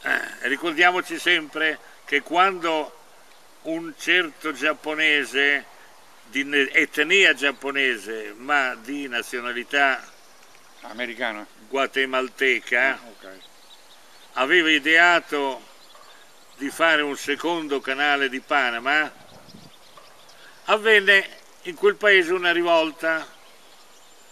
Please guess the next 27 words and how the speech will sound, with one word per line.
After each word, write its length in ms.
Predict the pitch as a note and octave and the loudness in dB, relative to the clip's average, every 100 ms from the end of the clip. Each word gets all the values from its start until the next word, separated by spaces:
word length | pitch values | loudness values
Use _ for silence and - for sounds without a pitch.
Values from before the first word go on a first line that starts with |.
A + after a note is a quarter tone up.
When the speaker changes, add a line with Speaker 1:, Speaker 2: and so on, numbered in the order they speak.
| - - | -20 0
Speaker 1:
Ah, 280 | E3+ - - - - | 2 2 -4 -12 -8
ricordiamocele 840 | B2+ C3 C3+ C#3+ C3+ C3+ B2+ B2 | -6 -4 -2 0 0 -2 -4 -6
bene 360 | A#2 C3+ B2+ A2+ | -2 0 0 -2
queste 320 | A#2 G#2+ A#2+ | -6 -10 -10
cose. 160 | A2+ - - - | -10 -12 -20 -6
Così 360 | F3 F#3 A#3 F3 | -2 2 2 2
come 300 | G#3 G#3 F3 | 2 2 0
il 60 | |
canale 320 | - E3+ F#3 D#3+ | 0 2 4 2
di 120 | F3 | 0
Panama 380 | F#3+ F#3+ F3 - - - | 2 4 2 -2 -10 -6
è 100 | D#3 | -2
stato 380 | - G3 D#3+ | 2 2 0
creato 640 | D3 E3+ F#3 F3 C#3 B2+ A2 - - | -2 4 6 6 2 -4 -14 -18 -10
da 140 | C#3 F3 | 0 0
una 200 | E3+ E3 | 4 2
rivolta 800 | F3 F#3+ F3 D#3+ D3 F3+ G3+ - - - - - - | 4 4 4 2 0 0 0 -2 -16 -20 -20 -20 -20
che 160 | - C#3 | -2 -2
si 180 | - F#3+ | 4 6
è 240 | D3+ A#2+ - - - | 6 2 -10 -20 -16
rivolta 600 | C3 D3+ F3+ F3 D3 C3+ | -4 0 2 2 2 -6
contro 500 | B2+ F3 C#3+ C3+ B2 - | -4 -6 -6 -8 -8 -10
il 140 | A#2+ | -8
legittimo 600 | C3 C#3 G3 E3 D#3 D3+ G#3+ - - | -6 -2 -4 -4 -6 -8 -10 -16 -20
governo 600 | A2+ C#3 F#3+ E3 C#3+ B2+ A2 | -6 2 4 4 0 -10 -8
del 140 | B2 | -10
Guatemala 800 | A#2+ D#3 F#3+ F3 C#3 C3+ D#3 D#3+ | -4 -4 -2 0 0 2 0 0